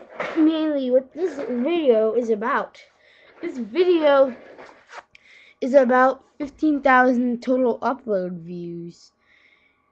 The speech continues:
and that's pretty huge. So thank you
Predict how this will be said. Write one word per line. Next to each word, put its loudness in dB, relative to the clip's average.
and -2
that's -6
pretty -6
huge. -8
So -6
thank -6
you -8